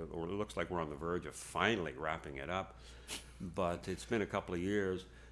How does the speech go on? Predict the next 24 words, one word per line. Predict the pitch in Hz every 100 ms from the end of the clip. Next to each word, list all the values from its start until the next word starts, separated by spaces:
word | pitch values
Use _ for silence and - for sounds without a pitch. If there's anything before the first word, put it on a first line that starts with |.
| - - 117 113 - - - 131
But, | 143 127 - - - - - - - - - -
you | - 139
know, | 117 113
it's | 110 -
been | 165
a | 170
couple | 143 131 104
of |
years | 101 110 107 92
because, | - 95 - 98 92 90 87 85 85 82 80 78 78 71 -
uh, | - - - - - - - - - -
number | 117 110 107
one, | 90 92
it's | 82 -
not | 107 -
really | 104 98 92
a | 76
band. | 85 71 64 76 110
There, | 92 82
there, | 85 82 78 78
there's | 76 71
no | 82 90
money | 85 82 85
involved | 82 69 67 67 69